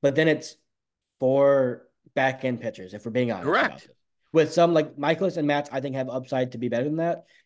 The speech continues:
Speaker 1: Kyle Gibson's upside is kind of being a, a really serviceable three or four, right?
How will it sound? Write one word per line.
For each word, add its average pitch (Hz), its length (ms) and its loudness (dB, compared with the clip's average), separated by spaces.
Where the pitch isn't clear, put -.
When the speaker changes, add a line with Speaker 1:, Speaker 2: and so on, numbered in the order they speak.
Speaker 1:
Kyle 165 200 2
Gibson's 165 360 0
upside 135 380 -2
is 117 100 -6
kind 123 220 -8
of 110 80 -8
being 113 240 -4
a, 104 80 -10
a 117 100 -6
really 123 260 -4
serviceable 107 520 -6
three 101 180 -12
or 90 80 -10
four, - 240 -18
right? 95 260 -10